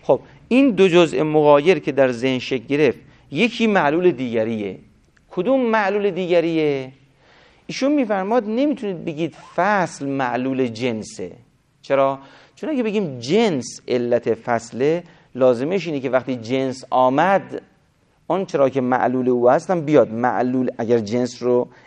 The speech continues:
علت فصل بگیریم، زیر مجموعه جنس چندین فصل وجود داره.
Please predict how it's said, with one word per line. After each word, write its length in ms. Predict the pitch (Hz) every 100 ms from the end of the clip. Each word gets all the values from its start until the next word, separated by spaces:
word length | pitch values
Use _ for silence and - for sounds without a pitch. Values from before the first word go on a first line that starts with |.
| -
علت 320 | 120 123 123
فصل 320 | 120 131 127 127
بگیریم، 500 | 117 135 202 120 - - _ _ _
زیر 600 | 107 101 107 120 123 120
مجموعه 1080 | 127 123 120 113 127 127 - 120 123 127 117 107
جنس 540 | 135 180 202 202 -
چندین 720 | - - 120 127 120 165 196 175
فصل 600 | - - 196 196 - 143
وجود 480 | 120 117 113 101 95
داره. 320 | 110 101